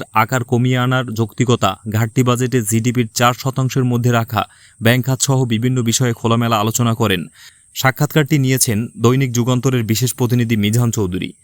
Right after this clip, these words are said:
সরকারি চাকরিজীবীদের মহার্ঘ ভাতা, রেশন ভাতা, সচিবালয় ভাতার বিষয়ে সালেউদ্দিন আহমেদ বলেন, "আমরা চেষ্টা করব, তবে শোনেন, সচিবালয় ভাতা, মহার্ঘ ভাতা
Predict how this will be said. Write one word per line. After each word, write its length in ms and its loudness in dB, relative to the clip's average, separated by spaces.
সরকারি 400 0
চাকরিজীবীদের 680 0
মহার্ঘ 360 0
ভাতা, 320 0
রেশন 340 0
ভাতা, 260 0
সচিবালয় 520 0
ভাতার 320 0
বিষয়ে 340 0
সালেউদ্দিন 520 0
আহমেদ 300 0
বলেন, 300 0
"আমরা 280 2
চেষ্টা 320 -2
করব, 400 -2
তবে 340 4
শোনেন, 480 0
সচিবালয় 540 0
ভাতা, 360 0
মহার্ঘ 420 0
ভাতা 500 0